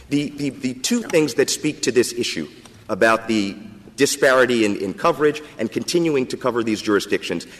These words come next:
there are two major inputs. The first is the Section five activity. The Section five activity shows that the problem persists. It's a range of different obstacles, and Section five was passed to reach the next discriminatory thing. The case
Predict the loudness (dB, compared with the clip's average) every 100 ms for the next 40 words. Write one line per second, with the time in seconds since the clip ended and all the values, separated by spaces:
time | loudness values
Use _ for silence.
0 | 2 2 4 0 0 0 2 2 2 0
1 | 0 -4 -4 -4 -6 -10 -14 -20 -20 _
2 | 0 6 4 4 2 2 2 2 0 -2
3 | 2 2 2 0 -2 -6 -4 -10 -14 -20
4 | -6 0 2 2 0 0 2 2 0 -2
5 | -2 4 4 6 2 -2 0 2 2 -2
6 | -4 0 -2 -2 -10 -18 -4 -2 0 2
7 | 4 4 4 0 0 0 2 0 2 0
8 | -2 0 2 2 0 0 0 -2 2 2
9 | 2 -2 -8 -2 -2 0 0 0 -2 2
10 | 0 0 0 2 4 2 0 -2 -2 0
11 | 0 0 2 0 0 -2 -4 -4 -16 -6
12 | -4 2 2